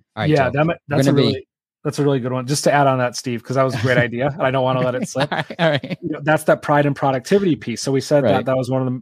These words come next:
Speaker 2: major motivations for puzzle people. "Hey, I did this many puzzles in this, you know, today," and they're able to, that's literally letting them show that pride and productivity.
Speaker 1: Well,
Speaker 2: Which is
Speaker 1: and,
Speaker 2: cool.
Speaker 1: you know, it was because of what you were saying too, Joe, that I was like,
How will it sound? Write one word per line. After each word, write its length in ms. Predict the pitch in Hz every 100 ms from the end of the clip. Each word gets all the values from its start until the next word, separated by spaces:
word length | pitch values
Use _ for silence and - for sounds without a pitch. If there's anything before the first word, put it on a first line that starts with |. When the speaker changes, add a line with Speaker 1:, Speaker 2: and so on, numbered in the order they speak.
| -
Speaker 2:
major 200 | 131 123
motivations 540 | 120 120 120 117 -
for 140 | 120 120
puzzle 260 | 117 113
people. 460 | 131 147 139 190 190 - - _
"Hey, 140 | - 151
I 160 | 117
did 240 | 135 139 131
this 200 | 147 -
many 280 | 135 135 131
puzzles 480 | - 131 123 113
in 100 | 110
this, 320 | 113 123 - -
you 120 | 135
know, 220 | 117 107 - _ _
today," 500 | - 123 127 107 107 _ _ _ _
and 280 | 123 120 117
they're 140 | 120 120
able 160 | 117
to, 80 | 117
that's 380 | 117 135 139 - _ -
literally 420 | 139 151 151 147
letting 260 | 135 135
them 120 | 131 123
show 320 | - 123 120
that 220 | 110 107
pride 260 | - 107 104
and 140 | 104
productivity. 760 | - 104 95 - 113 110 - 127 _ _ _ _
Speaker 1:
Well, 160 | - 156
Speaker 2:
Which 80 | 135
is 60 |
Speaker 1:
and, 300 | 151 135 131
Speaker 2:
cool. 100 | 135
Speaker 1:
you 60 | 135
know, 200 | 120 107
it 40 |
was 140 | 117 107
because 320 | 117 147 127
of 80 | 120
what 120 | 110
you 120 | 101
were 100 | 127
saying 380 | 110 110 98 98
too, 260 | - 131 107
Joe, 360 | 101 95 92
that 180 | 87 90
I 80 | 90
was 160 | 92
like, 160 | 85 80